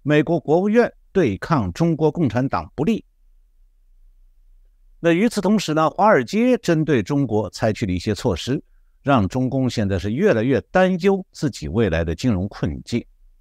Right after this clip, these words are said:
那今天我们就围绕着美中官方之间，还有美中金融圈之间的交锋，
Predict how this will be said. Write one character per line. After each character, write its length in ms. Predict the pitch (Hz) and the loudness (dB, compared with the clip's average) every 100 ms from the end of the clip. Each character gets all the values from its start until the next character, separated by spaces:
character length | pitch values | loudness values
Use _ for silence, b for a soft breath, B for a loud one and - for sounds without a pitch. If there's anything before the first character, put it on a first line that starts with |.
| _ _ _ _ _ | _ _ _ _ _
那 140 | 156 | 0
今 200 | - 240 | 4 4
天 200 | 220 247 | 6 4
我 100 | 226 | 2
们 100 | 120 | 2
就 120 | 123 123 | 0 0
围 220 | 101 143 | 0 2
绕 220 | 180 82 | 2 0
着 140 | - 101 | -2 -2
美 320 | 98 98 98 | 0 -2 -2
中 240 | 165 175 - | -2 -2 -4
官 360 | - 233 233 240 | 0 2 4 2
方 280 | - 233 220 | 2 0 0
之 160 | - | -2
间， 280 | 208 127 131 | -2 0 0
还 200 | 110 156 | 0 0
有 160 | 170 131 | 2 2
美 260 | 120 107 | 2 0
中 240 | 107 165 165 | 0 -2 -2
金 220 | - 220 | -2 0
融 200 | 202 202 | 2 0
圈 360 | - 233 240 220 | 0 0 2 2
之 120 | 110 | 0
间 200 | 113 101 | 0 -2
的 80 | 80 | -2
交 200 | 98 85 | -2 -2
锋， 220 | 101 | -4